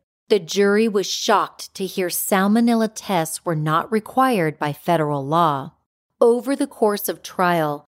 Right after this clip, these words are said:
Lightsey would spend over six days on the witness stand.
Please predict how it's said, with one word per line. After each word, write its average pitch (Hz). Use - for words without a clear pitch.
Lightsey 208
would 262
spend 170
over 175
six -
days 170
on 156
the 156
witness 190
stand. 143